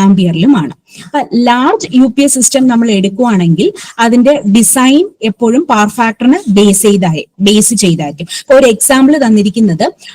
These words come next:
ഹൺഡ്രഡ് കെ വി എ യു പി എസ് എപ്പോഴും എയ്റ്റി കിലോ വാട്ട് റിയൽ പവർ ലോഡിനെ മാത്രമേ സപ്പോർട്ട് ചെയ്യുകയുള്ളൂ. കാരണം എന്താന്ന് വെച്ചാല്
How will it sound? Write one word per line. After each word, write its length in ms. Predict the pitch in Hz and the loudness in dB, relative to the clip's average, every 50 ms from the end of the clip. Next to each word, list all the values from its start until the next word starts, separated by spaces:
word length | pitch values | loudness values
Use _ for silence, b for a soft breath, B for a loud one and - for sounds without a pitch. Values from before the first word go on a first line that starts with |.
| B _ - | B _ 0
ഹൺഡ്രഡ് 360 | 254 247 247 254 269 311 311 302 - | 2 4 4 4 2 2 -2 -2 -2
കെ 40 | 311 | -2
വി 180 | 311 302 262 311 | 0 0 0 0
എ 80 | 320 311 | 2 2
യു 180 | 262 233 233 190 - | 2 2 0 -2 -2
പി 80 | - 247 | -2 -2
എസ് 180 | 262 277 - - 220 | -2 -2 -2 -4 -6
എപ്പോഴും 560 | 185 - - 226 220 214 233 285 349 - _ _ | -6 -4 -2 0 0 2 2 0 -2 -4 _ _
എയ്റ്റി 560 | 208 208 233 220 208 - 277 294 320 302 - - | 0 0 2 0 0 0 0 0 0 0 -2 0
കിലോ 260 | 262 233 233 240 233 220 | 2 2 2 2 2 2
വാട്ട് 260 | 233 233 247 240 202 | 2 0 0 0 0
റിയൽ 240 | 208 208 208 208 226 | 0 0 2 0 0
പവർ 300 | - - 233 233 240 240 | 0 0 0 0 0 0
ലോഡിനെ 380 | 220 196 190 185 190 196 214 | 0 0 0 0 0 2 2
മാത്രമേ 480 | 214 196 180 175 170 175 165 180 220 302 | 2 2 0 0 -2 -4 -4 -2 -2 -2
സപ്പോർട്ട് 500 | 294 - 208 175 - 180 170 160 175 269 | -2 -2 -4 -4 -2 -2 -2 0 0 -2
ചെയ്യുകയുള്ളൂ. 520 | 226 - 196 180 170 151 151 151 143 B B B B B | -2 0 0 0 0 0 -2 -4 -6 B B B B B
കാരണം 540 | B _ 233 226 226 226 240 254 269 294 269 - | B _ 0 2 2 2 2 4 4 2 2 2
എന്താന്ന് 440 | 226 208 208 202 202 202 202 196 175 | 2 2 4 4 2 2 2 2 0
വെച്ചാല് 440 | 170 170 165 147 143 151 - 359 | 0 -2 -4 -6 -4 -4 -4 -4